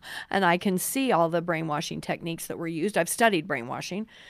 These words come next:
so that I would be able to put labels on things, but it's very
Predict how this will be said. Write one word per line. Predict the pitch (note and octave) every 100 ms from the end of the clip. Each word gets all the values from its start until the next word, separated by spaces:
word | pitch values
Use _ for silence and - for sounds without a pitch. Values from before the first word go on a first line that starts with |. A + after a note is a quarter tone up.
| -
so | - G3+
that | E3
I | D3
would | E3
be | F3+
able | D#3+ E3
to | F3+
put | - G#3
labels | F3+ F#3+ G3 E3 D#3+
on | C#3+ D3+
things, | E3 D#3 F#3 G3+ - - - -
but | G#3+ A3
it's | G#3
very | G#3+ A3+ A3+ A3+